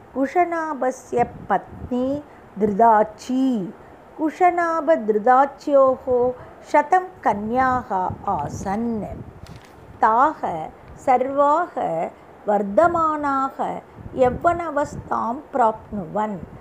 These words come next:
कदाचित् ताः सुन्दर्यः आत्मानं सुष्ठु अलङ्कृत्य उद्यानं गताः विहाराय। सर्वाभरणभूषिताः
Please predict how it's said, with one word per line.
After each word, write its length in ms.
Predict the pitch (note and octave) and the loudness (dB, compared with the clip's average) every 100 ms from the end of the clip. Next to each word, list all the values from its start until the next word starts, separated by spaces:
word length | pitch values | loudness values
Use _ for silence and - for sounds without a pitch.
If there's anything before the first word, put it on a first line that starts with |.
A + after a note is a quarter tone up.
| - - - | -18 -18 -2
कदाचित् 1300 | C4 B3 C4+ E4+ - - F4 - C4+ B3 B3 - - | 0 2 2 2 -2 -4 -4 -4 0 2 0 -4 -4
ताः 580 | G#3+ A3 B3 B3 A3 G#3+ | 0 2 2 0 0 -2
सुन्दर्यः 1300 | - - - C4+ C#4 C#4 F4 D4+ B3 F#3 F3+ F#3 F#3 - - - - | -8 -16 -10 -8 -2 2 2 2 -2 -4 -4 -6 -8 -12 -20 -20 -6
आत्मानं 960 | - A3 C#4 - F4 E4 D#4 D4 B3+ A#3 - - - - | 0 0 0 -6 -6 -4 -4 -4 -6 -8 -12 -20 -20 -2
सुष्ठु 460 | E4+ - - G#3+ - - | -2 -2 -4 -2 -2 -4
अलङ्कृत्य 1080 | D3+ F#3 B3+ C4 - C#4 - - F#4 D#4 - - - - - A3+ | -6 -4 -4 -6 -4 -4 -4 -2 0 0 -4 -14 -20 -20 -4 -2
उद्यानं 920 | A#3 B3 F#4 F4 D4 A3 G#3 C4 F#3+ | 0 4 4 4 0 -2 -4 -4 -4
गताः 840 | F3 G#3+ G3 D#3 - F#3 F#3 - | -2 0 0 -2 -6 -2 0 0
विहाराय। 1200 | - - E3 A3+ A#3+ B3+ A#3 D#3 A#2+ C3 E3 D#3 - - - - - - - - - - | -4 -10 -4 2 6 6 4 -2 -8 -8 -8 -8 -12 -20 -20 -20 -20 -20 -20 -20 -4 0
सर्वाभरणभूषिताः 2000 | A3+ A3+ A3+ A#3 C#4 D4+ - D4 C#4+ G3+ G3 G#3 C4+ B3 A3+ G#3 G3 G3+ F#3 - | 4 4 6 6 6 6 4 4 0 2 0 -2 -2 2 4 2 0 -2 -2 -6